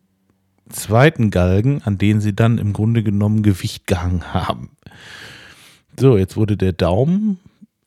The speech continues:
quasi an dem Daumen wurde der Arm lang gezogen, dass dieses, äh,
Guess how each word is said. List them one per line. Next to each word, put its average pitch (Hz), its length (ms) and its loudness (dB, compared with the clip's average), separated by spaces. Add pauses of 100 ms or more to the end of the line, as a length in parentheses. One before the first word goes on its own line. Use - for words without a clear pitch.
(120)
quasi 113 400 -2
an 151 120 2
dem 135 200 4
Daumen 131 420 2
wurde 120 220 0
der 107 200 -2
Arm 123 240 2
lang 104 280 0
gezogen, 120 640 -4 (920)
dass 113 380 -4
dieses, 120 520 -2
äh, 110 400 0